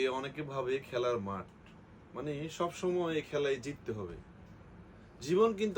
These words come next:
আসলে কোনো খেলার মাঠ নয় যে সব সময় আপনাকে জিততে হবে, মাঝে মাঝে এখানে না জিতাটাও এক ধরনের উইনিং।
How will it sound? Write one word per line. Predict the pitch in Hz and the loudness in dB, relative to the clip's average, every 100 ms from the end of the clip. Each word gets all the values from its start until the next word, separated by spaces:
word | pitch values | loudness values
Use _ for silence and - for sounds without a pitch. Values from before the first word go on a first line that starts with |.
| 185 | 6
আসলে | 175 175 160 | 6 2 0
কোনো | 151 - | -2 0
খেলার | 143 135 131 | 2 2 0
মাঠ | 123 104 131 | -2 -4 -4
নয় | 147 143 | -2 0
যে | 123 180 | 0 -2
সব | 151 | -6
সময় | - 156 147 | -4 -2 -2
আপনাকে | 123 110 104 | -2 -6 -6
জিততে | 101 - | -10 -10
হবে, | 92 95 107 | -8 -4 -2
মাঝে | 127 156 | -2 -2
মাঝে | 131 113 123 - - - - - | -2 -2 -6 -12 -20 -20 -14 -4
এখানে | 127 165 151 143 139 | 2 4 4 4 2
না | 139 | 2
জিতাটাও | 131 131 135 165 185 | 0 2 4 6 6
এক | 151 123 | 4 0
ধরনের | 131 127 120 92 107 | -2 0 -2 -4 -6
উইনিং। | 113 101 | -4 -4